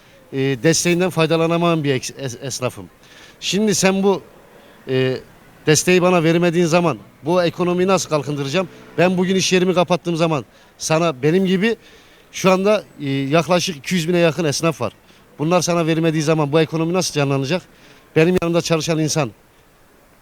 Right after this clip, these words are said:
nasıl yiyip içip, e, masraf edip de bu marketçisine, kahvecisine, işte efendime söyleyeyim otobüsüne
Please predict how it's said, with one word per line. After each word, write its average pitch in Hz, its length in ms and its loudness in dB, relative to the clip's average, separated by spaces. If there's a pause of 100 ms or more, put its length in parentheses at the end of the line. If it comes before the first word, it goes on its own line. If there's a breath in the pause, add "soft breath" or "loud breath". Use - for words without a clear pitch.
(140)
nasıl 165 340 0
yiyip 143 260 -4
içip, 127 200 -6 (160)
e, 123 340 -2 (880)
masraf 143 340 0
edip 143 220 -2
de 143 160 0 (180)
bu 143 180 0 (240)
marketçisine, 139 880 -2
kahvecisine, 139 760 0
işte 135 200 -4
efendime 143 380 0
söyleyeyim 139 300 -2
otobüsüne 135 480 -4